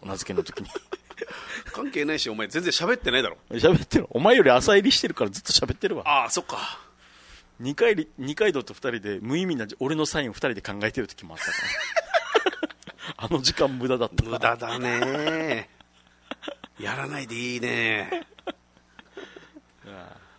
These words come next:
Speaker 1: あ。
Speaker 2: えー、大喜利ライブがあるんですね、今日。
Speaker 1: そうみたい、アウトプットで。
Speaker 2: え、寿さんも出るの？じゃあ。
Speaker 1: いや、いなかったな。ヤンビーはいたような気がする。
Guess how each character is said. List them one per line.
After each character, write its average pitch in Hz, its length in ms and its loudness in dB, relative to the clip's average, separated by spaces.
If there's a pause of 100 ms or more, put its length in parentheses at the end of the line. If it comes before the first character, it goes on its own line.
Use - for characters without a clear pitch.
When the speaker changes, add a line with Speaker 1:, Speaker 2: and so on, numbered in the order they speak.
(120)
Speaker 1:
あ。 104 60 -4
Speaker 2:
え 104 560 2
ー、 104 40 2
大 120 240 0
喜 117 100 -2
利 117 100 2
ラ 135 140 6
イ 131 60 2
ブ 110 120 -4
が 98 100 0
あ 95 60 0
る 92 100 -4
ん 92 120 -8
で 90 80 -8
す - 180 -10
ね、 175 200 -2
今 85 300 -6
日。 - 0 - (140)
Speaker 1:
そ 92 240 -10
う 87 40 -12
み 85 100 -16
た 80 120 -16
い、 - 80 -16
ア - 60 -16
ウ 82 80 -16
ト - 100 -20
プ - 100 -20
ッ - 120 -20
ト - 100 -20
で。 - 140 -20 (160)
Speaker 2:
え、 180 80 4
寿 220 340 2
さ 156 140 2
ん 127 80 0
も 110 80 -2
出 110 100 0
る 107 100 -2
の？ 120 120 -2
じ 120 80 -8
ゃ 85 40 -10
あ。 - 20 -12 (140)
Speaker 1:
い 156 60 -4
や、 185 100 4 (300)
い 151 60 -6
な 180 100 0
か 156 80 2
っ - 60 -6
た - 100 -10
な。 92 80 -12
ヤ 190 160 2
ン 269 140 2
ビ 196 140 2
ー 147 60 4
は 123 100 4
い 113 80 -2
た 117 140 0
よ 110 120 -2
う 92 40 -8
な 87 80 -12
気 - 120 -16
が - 80 -12
す - 100 -18
る。 - 80 -20